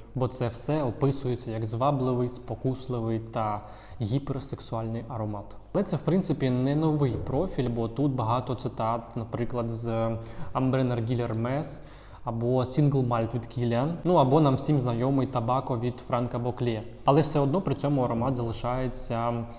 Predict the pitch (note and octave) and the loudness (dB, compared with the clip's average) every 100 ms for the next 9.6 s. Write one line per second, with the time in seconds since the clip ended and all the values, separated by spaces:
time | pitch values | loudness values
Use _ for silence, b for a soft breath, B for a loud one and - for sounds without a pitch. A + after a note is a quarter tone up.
0 | B C3+ C3+ C3+ C3+ A#2+ G2+ G#2+ - - | B 0 2 4 4 4 2 -4 -8 -2
1 | C3 C#3 D#3 C#3 C#3+ C3+ - A#2+ - B2 | 4 6 8 6 4 2 0 -4 -2 0
2 | F3 D#3+ - B2 C3 B2+ A#2+ B2 - A#2+ | 2 0 0 -2 -2 -2 -2 -2 -2 -2
3 | A#2+ A#2 - C#3 A#2 - A#2+ C3+ A2+ G#2+ | 0 -2 -6 -8 -8 -8 -2 0 0 0
4 | A2 A2 A2 A2 A#2 A#2+ - F#3 G3+ E3 | -2 -2 -2 -2 -2 -4 -4 0 2 2
5 | D3 B B B B B - A#2 A2+ A2 | -2 B B B B B -4 0 0 -2
6 | - - B2+ B2+ - A#2+ A#2 A#2+ - C3 | -6 2 2 2 0 -2 0 -4 -4 0
7 | B2 A#2+ A2+ A2+ A#2 A2+ A2+ A2+ A2+ B2+ | 2 2 -2 -2 -2 0 0 0 -2 -4
8 | - C3 A#2+ - C#3+ E3+ - B2+ - - | -2 -2 -2 -2 2 2 0 -6 -8 -10
9 | G#2+ C3 D3 D3 C#3+ | -8 0 0 0 -4